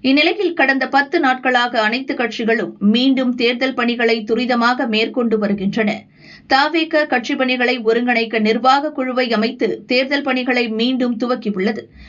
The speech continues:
நாம் தமிழர் கட்சியும் சில தொகுதிகளுக்கு வேட்பாளர்களை அறிவித்து தேர்தல் பணிகளை தீவிரப்படுத்தியுள்ளது.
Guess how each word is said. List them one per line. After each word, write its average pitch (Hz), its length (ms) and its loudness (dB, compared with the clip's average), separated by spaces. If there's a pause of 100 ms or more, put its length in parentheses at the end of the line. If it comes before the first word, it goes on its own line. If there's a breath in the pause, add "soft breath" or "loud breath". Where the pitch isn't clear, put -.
(160 loud breath)
நாம் 277 300 4
தமிழர் 294 320 0
கட்சியும் 240 480 -4
சில 262 240 -2
தொகுதிகளுக்கு 277 680 0
வேட்பாளர்களை 233 800 0
அறிவித்து 226 680 -2 (220 loud breath)
தேர்தல் 330 440 2
பணிகளை 269 600 -2
தீவிரப்படுத்தியுள்ளது. 226 1000 0